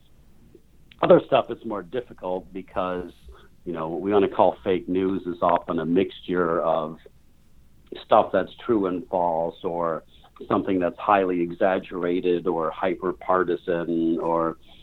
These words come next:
you know, one-sided. So you can't actually just filter it out on the premise that it's not true. It, it does require some actual analysis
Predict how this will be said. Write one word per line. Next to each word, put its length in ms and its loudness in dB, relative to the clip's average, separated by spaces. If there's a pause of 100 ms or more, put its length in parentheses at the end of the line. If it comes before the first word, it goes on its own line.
(260)
you 100 -2
know, 100 -2
one-sided. 1040 0 (520)
So 60 -2
you 200 0
can't 360 6
actually 520 4
just 220 0 (220)
filter 360 4
it 60 0
out 220 6
on 160 2
the 80 -4
premise 420 -2
that 120 0
it's 180 -6
not 320 0
true. 440 6
It, 160 0 (760)
it 200 2
does 320 6 (460)
require 800 4 (100)
some 160 -2
actual 480 -2
analysis 720 0